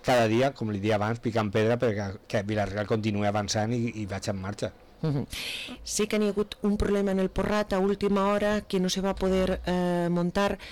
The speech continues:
Speaker 2: Han posat unes camionetes, eh, de menjar ràpid. Em, no sé, com ho veu?
Speaker 1: Bueno, pues a vegades, eh, va, es va fer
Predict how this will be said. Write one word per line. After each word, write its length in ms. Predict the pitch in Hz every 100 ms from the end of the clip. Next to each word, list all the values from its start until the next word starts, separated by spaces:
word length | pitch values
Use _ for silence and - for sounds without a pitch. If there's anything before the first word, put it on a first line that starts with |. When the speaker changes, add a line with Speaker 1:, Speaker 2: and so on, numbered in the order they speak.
| - - -
Speaker 2:
Han 160 | 185
posat 200 | 180 185
unes 280 | 185 185 170
camionetes, 800 | - 175 170 170 180 175 190 - -
eh, 260 | 151 156 147
de 100 | 151
menjar 340 | 151 156 160
ràpid. 460 | 156 160 160 180 180 - - - - - -
Em, 840 | 185 165 165 160 156 156 151 151 147 - - - - - - - -
no 120 | 139 139
sé, 220 | - 101 - - - - - - - - -
com 180 | 151
ho 80 | 147
veu? 180 | - - - - - - - -
Speaker 1:
Bueno, 300 | 131 123 175
pues 160 | 113
a 60 | 107
vegades, 420 | 104 104 110 107
eh, 300 | 110 107 95 98 98 107
va, 80 | 113 117 - 110 104 95 98 - -
es 120 | 113
va 140 | 113
fer 80 | 110